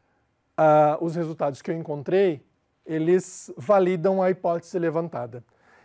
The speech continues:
E aí eu consigo chegar numa solução de problema. Eu não preciso dar um valor numérico, mas durante esse processo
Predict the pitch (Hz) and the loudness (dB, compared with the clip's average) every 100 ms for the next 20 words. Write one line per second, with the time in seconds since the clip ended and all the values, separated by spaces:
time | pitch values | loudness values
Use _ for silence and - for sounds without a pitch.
0 | - 185 190 196 196 202 - 175 - 202 | -4 2 4 4 4 -2 -4 -8 -4 0
1 | 175 170 175 175 180 180 180 170 185 185 | 0 -2 -4 -8 -8 -6 -6 -8 -6 -6
2 | 143 127 127 _ _ - 185 185 190 - | -6 -8 -16 _ _ -4 -2 0 -2 -2
3 | 214 214 175 185 196 196 190 190 208 175 | -4 -2 2 4 4 2 0 0 -4 -4
4 | 151 139 165 175 147 170 202 247 190 156 | -8 -8 -8 -8 -2 2 2 0 -2 -4
5 | 156 147 131 190 190 185 | -6 -8 -2 0 0 -2